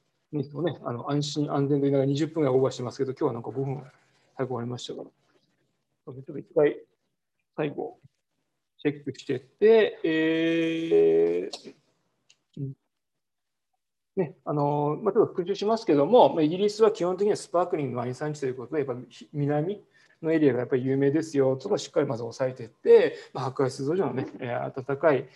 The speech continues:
えー、周りに気候的に恵まれたところで作られている。まあ、それだけ、えーと、ある意味そういったところが出やすいですよ、というところですね。あとは、あ、まあ、ギリシャであれば、あー、まあ、基本的に歴史的な部分というよりは、あー、ね、え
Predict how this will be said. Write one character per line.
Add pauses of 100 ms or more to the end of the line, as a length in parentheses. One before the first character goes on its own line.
(300)
え
ー、
周
り
に
気
候
的
に
恵
ま
れ
た
と
こ
ろ
で
作
ら
れ
て
い
る。
ま
あ、
そ
れ
だ
け、
え
ー
と、
あ
る
意
味
そ
う
い
っ
た
と
こ
ろ
が
出
や
す
い
で
す
よ、
と
い
う
と
こ
ろ
で
す
ね。 (600)
あ
と
は、
あ、
ま
あ、
ギ
リ
シ
ャ
で
あ
れ
ば、
あ
ー、
ま
あ、
基
本
的
に
歴
史
的
な
部
分
と
い
う
よ
り
は、
あ
ー、
ね、
え